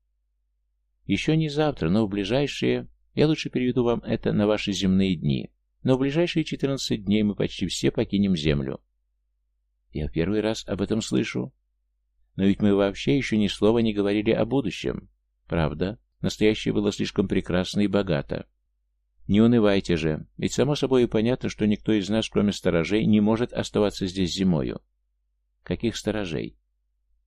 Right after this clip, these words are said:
"Мы ожидаем их с Марса со следующим кораблем", — сказал Йо. "Это следующая смена, их двенадцать мужчин, они здесь перезимуют и будут охранять остров. Зимою мы не можем продолжать своих работ, а отапливать весь остров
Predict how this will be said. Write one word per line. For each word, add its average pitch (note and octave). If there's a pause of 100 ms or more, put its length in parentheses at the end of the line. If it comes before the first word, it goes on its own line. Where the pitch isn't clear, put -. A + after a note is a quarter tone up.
(340)
"Мы C3
ожидаем E3
их D3
с -
Марса A#2
со G2+
следующим G#2
кораблем", — G2+
сказал D#2+
Йо. C#2+ (340)
"Это B2+
следующая D#3+
смена, G2+
их A2+
двенадцать A2
мужчин, F2
они B2
здесь F2+
перезимуют D#2+ (220)
и -
будут -
охранять F#2
остров. C#2 (580)
Зимою B2+
мы A#2
не C#3
можем C3
продолжать G#2+
своих G#2+
работ, F2+ (340)
а G2
отапливать G2+
весь -
остров B2+